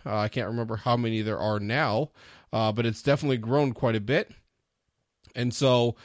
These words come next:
uh, to be able to get access to that group, you need to, uh, get the ebook, um, and then the link will be at the end of that ebook. And so, um, a couple steps there to be able to take to get it, but it is definitely worth it. And so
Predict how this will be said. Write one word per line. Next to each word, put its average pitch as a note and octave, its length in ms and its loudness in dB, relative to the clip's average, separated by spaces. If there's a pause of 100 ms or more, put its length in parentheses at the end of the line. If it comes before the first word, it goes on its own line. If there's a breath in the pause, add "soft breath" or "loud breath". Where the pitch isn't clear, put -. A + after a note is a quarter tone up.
(260 loud breath)
uh, A#2 200 4
to - 120 -6
be C3+ 120 4
able C#3 120 6
to B2 60 2
get A#2+ 180 0
access C#3 420 2
to D3 120 0
that B2 200 0
group, C#3+ 220 0
you B2+ 80 0
need A#2 200 0
to, G#2+ 200 0
uh, G#2 220 0
get A#2 220 0
the C#3 180 0
ebook, F3 420 -2 (360 loud breath)
um, A2+ 280 0
and A2+ 140 0
then A#2 120 0
the A2 100 0
link C3 380 2
will A#2 160 0
be A#2 240 -2
at A2+ 220 -2
the A2 160 -6
end A#2 180 -2
of A2+ 140 -2
that A2 240 -2
ebook. G#2 480 -4 (180)
And G#2 200 -8
so, G2+ 400 -4 (640 soft breath)
um, G2+ 400 -2
a - 20 -14
couple B2+ 240 0
steps B2 320 -2
there B2+ 160 2
to A#2 80 -2
be A#2 80 -2
able A#2+ 120 2
to A2 60 -2
take C3+ 260 -2
to A#2 100 -4
get B2+ 200 0
it, D3+ 200 0
but B2+ 160 0
it A#2 180 0
is G#2+ 240 -2
definitely D3 800 -2 (320)
worth A2+ 440 -2
it. F2 360 -6
And G#2 160 -6
so G#2 380 -2